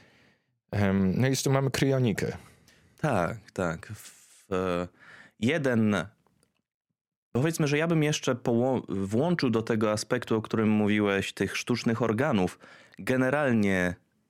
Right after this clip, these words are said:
Speaker 2: nauki medyczne, e, kryonika jako coś dodatkowego i jako trzeci,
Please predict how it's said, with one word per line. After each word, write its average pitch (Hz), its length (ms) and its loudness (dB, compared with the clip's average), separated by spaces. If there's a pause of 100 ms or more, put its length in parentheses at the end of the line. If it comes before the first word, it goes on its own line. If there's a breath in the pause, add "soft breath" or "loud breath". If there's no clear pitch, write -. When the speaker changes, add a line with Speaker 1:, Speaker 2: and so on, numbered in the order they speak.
(120)
Speaker 2:
nauki 104 680 0
medyczne, 104 760 0 (1160 soft breath)
e, 107 480 -6 (600)
kryonika 135 800 2
jako 98 340 0
coś 92 280 -2
dodatkowego 156 800 0
i 135 40 2
jako 127 240 -2
trzeci, 110 640 0